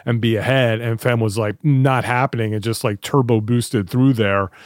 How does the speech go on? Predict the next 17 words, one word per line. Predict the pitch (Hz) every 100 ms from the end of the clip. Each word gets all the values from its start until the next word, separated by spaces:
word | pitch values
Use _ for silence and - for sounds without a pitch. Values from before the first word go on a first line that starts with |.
| - -
and |
was | 113 104
able | 117 110
to | 101
cut | - 110
off | 104 - -
any | 143 131
advantage | 107 110 101
she | - 101
had | 117 107
to | 95
take | 92 101 -
the |
win. | 87 120 90 95
I, | 135
it, | 147 - 156
so | 170 147